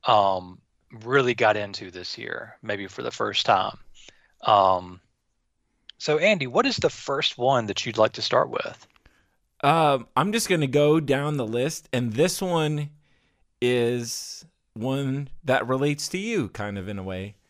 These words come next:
Speaker 2: Uh, well, it does, not in a way, but, um, the first album that I've chosen to, uh, speak on is Fuel's Puppet Strings.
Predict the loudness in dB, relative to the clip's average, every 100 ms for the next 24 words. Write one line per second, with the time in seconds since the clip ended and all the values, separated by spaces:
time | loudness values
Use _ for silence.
0 | _ _ _ -4 -2 0 -2 -2 0 2
1 | 2 -2 -10 -8 -8 -8 -8 -12 _ -8
2 | -6 -6 -6 -6 -8 -12 _ _ _ _
3 | _ _ _ _ _ -8 -8 -2 -2 -2
4 | -4 0 0 0 -4 -6 -12 _ _ _
5 | -2 -2 -2 -4 -4 -2 -4 -8 -6 -6
6 | -4 -6 -6 -8 -10 -10 -10 -6 -6 -6
7 | -8 -14 -14 -8 -6 -4 -4 -6 _ -6
8 | -4 -8 -8 -8 -6 -6 -10 -14